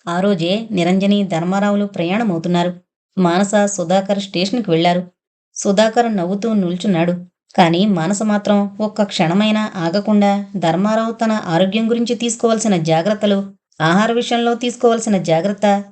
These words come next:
పదే పదే నొక్కి చెబుతోంది ఉపన్యాస ధోరణిలో.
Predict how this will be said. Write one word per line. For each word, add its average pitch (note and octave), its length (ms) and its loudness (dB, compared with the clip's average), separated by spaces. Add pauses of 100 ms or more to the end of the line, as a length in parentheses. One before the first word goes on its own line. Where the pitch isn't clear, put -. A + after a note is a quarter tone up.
పదే F3 220 2
పదే G3+ 280 0
నొక్కి F3 260 -2
చెబుతోంది F3+ 580 0 (360)
ఉపన్యాస G3+ 460 2
ధోరణిలో. F3 520 0